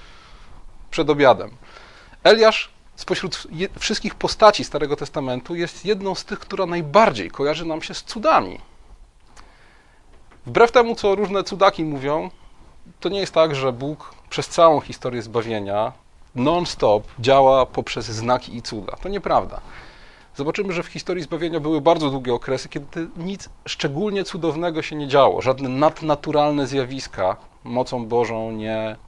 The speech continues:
objawiały się, nie manifestowały się pośród Bożego ludu. Ale były takie okresy szczególnego natężenia cudów.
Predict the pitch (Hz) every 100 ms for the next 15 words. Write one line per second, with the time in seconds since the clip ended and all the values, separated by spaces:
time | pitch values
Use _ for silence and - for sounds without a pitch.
0 | - - - - 131 120 123 127 127 113
1 | 92 - 98 110 113 113 - 110 117 110
2 | 123 113 - - 113 120 107 117 120 135
3 | 147 101 - - - - - - - -
4 | - - 147 160 247 247 220 196 220 -
5 | 214 - 190 208 202 202 190 180 185 165
6 | 175 160 - 131 - -